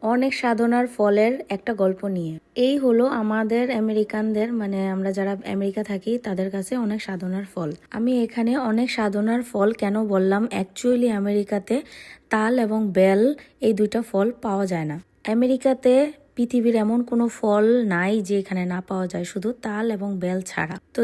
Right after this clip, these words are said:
যাই হোক, আমার আমেরিকার তেরো বছর লাইফে এই প্রথম আমি এই তালের রস পেয়েছি বাংলাদেশি এক দোকানে। তো এখানে সব ডিটেলস দেওয়া আছে।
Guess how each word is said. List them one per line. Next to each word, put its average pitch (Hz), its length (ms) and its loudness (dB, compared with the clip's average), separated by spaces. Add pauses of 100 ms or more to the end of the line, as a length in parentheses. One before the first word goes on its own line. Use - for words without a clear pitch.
(100)
যাই 208 220 2
হোক, 240 180 2
আমার 196 320 0 (220)
আমেরিকার 214 420 0 (100)
তেরো 208 180 2
বছর 214 300 -2
লাইফে 196 440 0 (180)
এই 214 60 4 (120)
প্রথম 208 400 0 (300)
আমি 180 220 -2 (600)
এই 175 140 0 (100)
তালের 196 360 2
রস 185 160 0 (100)
পেয়েছি 190 360 0 (300)
বাংলাদেশি 190 840 -2
এক 190 60 -8 (100)
দোকানে। 180 300 -2 (540)
তো 185 80 -2 (280)
এখানে 190 320 -4
সব 185 180 -4
ডিটেলস 180 340 -2
দেওয়া 175 220 -4
আছে। 185 200 -6